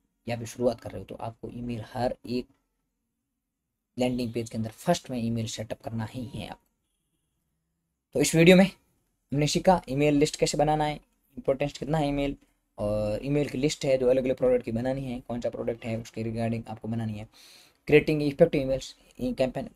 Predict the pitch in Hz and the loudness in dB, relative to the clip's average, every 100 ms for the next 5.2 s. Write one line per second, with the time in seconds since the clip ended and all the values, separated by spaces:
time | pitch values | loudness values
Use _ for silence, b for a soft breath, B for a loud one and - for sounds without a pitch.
0 | - 117 135 135 151 135 127 135 127 127 | -2 0 0 2 2 2 0 0 -2 -2
1 | 131 123 - 127 - 123 127 123 143 123 | -2 -4 -4 -6 -2 0 4 4 6 4
2 | 107 - b - 110 113 117 135 131 127 | 2 -10 b -10 -4 -4 0 0 2 2
3 | 120 120 127 117 - 113 113 110 123 127 | 0 -2 -4 -6 -4 -2 -2 -2 -4 -4
4 | 135 117 117 113 113 107 110 107 - - | -4 -2 -2 -2 -2 -4 -6 -10 -12 -20
5 | - | -18